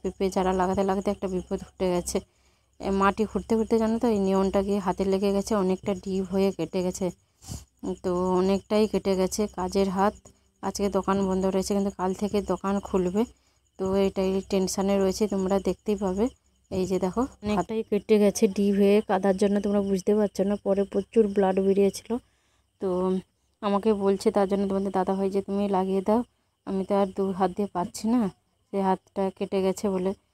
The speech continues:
তো আমি কি করব, আমি না বললাম, কারণ আমি তো রান্না চাপিয়ে তোমাদের শেয়ার করতে এসেছি। এখনও তরকারি উনুনে চাপানো রয়েছে, দেরি হয়ে গেলে তরকারি পুড়ে যাবে। তোমাদের দাদাভাইকে তার জন্য বলছে যে, "তুমি যদি পারো লাগাও, নাহলে ছেড়ে দাও, কী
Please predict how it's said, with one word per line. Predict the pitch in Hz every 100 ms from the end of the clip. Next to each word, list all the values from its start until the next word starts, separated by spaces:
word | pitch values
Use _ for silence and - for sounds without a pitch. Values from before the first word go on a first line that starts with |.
| _ _
তো | 208
আমি | 190 202
কি | 208 208 -
করব, | 196 196
আমি | 196 202
না | 190 185
বললাম, | 196 190 196
কারণ | 196 185
আমি | 196 196
তো | 190
রান্না | 202 175 185 208
চাপিয়ে | 208 - 220 226
তোমাদের | 202 196 190 190
শেয়ার | 190 - 196 190
করতে | 185 - 196 190
এসেছি। | 190 -
এখনও | 214 185 - 202
তরকারি | 202 190 190 196
উনুনে | 190 196 202 202 214
চাপানো | 185 185 190 202
রয়েছে, | 196 185 185 254 - _ _ _ _
দেরি | 202 196 202
হয়ে | 202 190
গেলে | 196 220
তরকারি | 220 180 175
পুড়ে | 180 - 175
যাবে। | 170 170
তোমাদের | 175 190 190
দাদাভাইকে | 185 180 190 190
তার | 196 185
জন্য | 180 196
বলছে | 196 185 180
যে, | 208 202
"তুমি | - 190
যদি | 196 190 202
পারো | - 190 196
লাগাও, | 196 196 220
নাহলে | 202 190 196
ছেড়ে | - 180
দাও, | 175 185 - _ _ _
কী | 233